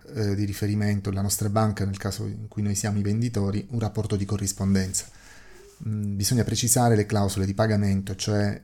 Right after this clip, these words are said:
eh, spie-, mm, indicare qual è il motivo per cui il pagamento, eh, viene effettuato.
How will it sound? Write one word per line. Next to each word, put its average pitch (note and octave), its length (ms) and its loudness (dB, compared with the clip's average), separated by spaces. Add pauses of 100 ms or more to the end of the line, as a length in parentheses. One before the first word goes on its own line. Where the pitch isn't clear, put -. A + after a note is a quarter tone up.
eh, G2 300 -2
spie-, G2+ 560 -4
mm, G#2 260 -6
indicare G#2 760 0 (400)
qual A#2 200 2
è A#2+ 40 6
il A2 120 4
motivo A2 500 -2
per G2+ 200 -6
cui G#2 120 -4
il F#2+ 60 -4
pagamento, G2+ 540 0
eh, G2+ 160 0
viene G2 240 2
effettuato. G2 680 -4